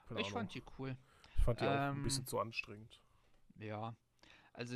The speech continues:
Speaker 2: ich fand Brienne auch cool. Ähm, da fand ich's halt schade, dass die in Star Wars einfach so wasted potential war.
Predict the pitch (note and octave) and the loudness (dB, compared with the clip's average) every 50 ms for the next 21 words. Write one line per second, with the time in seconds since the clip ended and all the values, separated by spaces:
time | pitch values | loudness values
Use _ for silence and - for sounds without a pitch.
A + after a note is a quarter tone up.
0 | C3+ C3 - - - - B2 - - - C3 C3 C3 - B2 A#2+ A#2+ D3+ F3 F3+ | -4 -6 -6 -12 -14 -8 -8 -8 -4 -4 -4 -4 -4 -6 -4 -4 -4 -2 -4 -4
1 | F3 E3 - - - - - F3 E3+ E3+ F3 F3 F3 F3+ E3+ - _ _ - _ | -4 -6 -6 -8 -18 -14 -6 -4 -2 -2 -2 -2 -4 -6 -8 -12 _ _ -16 _
2 | D#3+ D3 D3+ D3 D3 D3 D3 D3 D3 C#3+ D3 C#3 C#3+ - _ _ _ _ _ _ | -6 -4 -4 -4 -4 -6 -6 -6 -8 -8 -8 -10 -12 -18 _ _ _ _ _ _
3 | - B2+ B2+ - B2+ A#2 - - C3+ C3 A#2+ - - A#2+ A2+ - - A#2+ A#2 A#2 | -16 -16 -6 -4 -4 -4 -4 -4 -6 -6 -6 -6 -8 -8 -8 -6 -6 -6 -6 -4
4 | B2 A#2+ A#2+ - - B2 A#2 A2+ - - A2+ A2+ A#2+ B2 A#2+ - B2 B2 B2+ - | -6 -8 -8 -8 -10 -10 -10 -10 -10 -6 -6 -6 -4 -6 -8 -8 -10 -12 -10 -12
5 | A#2 - - A#2+ A#2 A#2 A#2 A#2 - - - - - A#2 - - A#2+ A#2+ A#2+ - | -14 -12 -10 -10 -8 -6 -8 -8 -8 -10 -16 -14 -14 -16 -14 -12 -12 -10 -10 -8
6 | - A#2 A2 - A#2 A#2+ A#2+ | -10 -10 -6 -6 -6 -6 -8